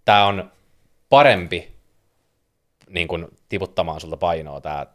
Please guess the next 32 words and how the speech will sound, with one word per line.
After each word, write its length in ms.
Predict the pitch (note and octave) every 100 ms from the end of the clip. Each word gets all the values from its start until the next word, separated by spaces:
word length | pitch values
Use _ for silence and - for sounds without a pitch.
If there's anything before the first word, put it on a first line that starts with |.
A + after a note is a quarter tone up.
| _
tietty, 460 | F#2+ - - - _ _ _ _ _ _ _
tota, 380 | - B1+ - B1+ _ _
ruokailutyyli. 720 | - F2 D#2+ D2 - E2 D2+ D#2+ _ _ _ _ _ -
Joillekin 380 | F3 F3+ -
se 120 | - G2+
voi 200 | A#2 C#3
olla 380 | F3 F2 D#2+ - _ _ _ _ _ -
nimenomaan 440 | A#2 A#2 A2+ A2
näistä 280 | A2 A2+ -
syistä, 300 | B2 A2+ -
mitä 180 | G2 F#2+
sä 80 | G2
oot 140 | F#2
tähän 220 | G2+ G#2
ladellut 460 | A2+ A2 D#2 D#2 - _ _ _
monen 200 | G2+ F#2+
aasinsillan 500 | G#2 G2+ F#2 G2 F2+
kautta, 340 | G2+ G2 - F2
mutta 280 | D#2 -
lähtökohtaisesti, 880 | A#2 - - - B2+ - G2+ - -
jos 120 | F#2
sun 120 | - G#2
kalorit 320 | C3 A#2+ G2+
on 120 | F#2+
samat, 320 | A#2 A2+ F#2
niin 120 | F2+
ei 80 | F#2
se 80 | A2
paino 300 | C3 C#3 G2
putoa 380 | C3 C3 F2 E2
eri 160 | E2+
tavalla, 440 | - G#2 D2 C2+